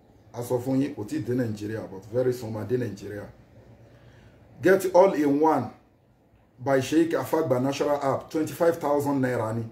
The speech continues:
Gbogbo ẹni àìsàn tó bá wù kó máa dààmú èèyàn, tó bá ti get all in one, powder ni. So tó bá ti get all in one, direction ẹ wà ń bẹ̀,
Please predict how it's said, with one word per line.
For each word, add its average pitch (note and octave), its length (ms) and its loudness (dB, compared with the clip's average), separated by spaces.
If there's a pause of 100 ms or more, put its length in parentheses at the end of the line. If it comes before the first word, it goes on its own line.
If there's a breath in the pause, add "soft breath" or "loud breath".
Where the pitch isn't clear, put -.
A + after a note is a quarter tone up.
(600 soft breath)
Gbogbo E3 320 8
ẹni G#3+ 160 4
àìsàn C#3 340 0
tó E3 80 -2
bá F3+ 120 0
wù E3 180 2
kó D3 140 -4
máa C3+ 340 0 (100)
dààmú B2+ 320 0
èèyàn, D3+ 220 2 (720)
tó B2 100 -8
bá D#3 160 2
ti C3+ 120 -4
get E3+ 220 4
all C#3 220 0
in A#2 180 0
one, A2+ 160 -6 (320)
powder D#3+ 360 4
ni. B2 160 -6 (880)
So C3 120 -2
tó C3 80 -4
bá C#3+ 120 2
ti C3+ 120 -4
get E3 160 4
all D3 160 4
in B2 120 0
one, A#2+ 280 -2 (200)
direction D3 400 0
ẹ C#3 60 0
wà D3 160 6
ń C3 60 2
bẹ̀, A#2+ 180 2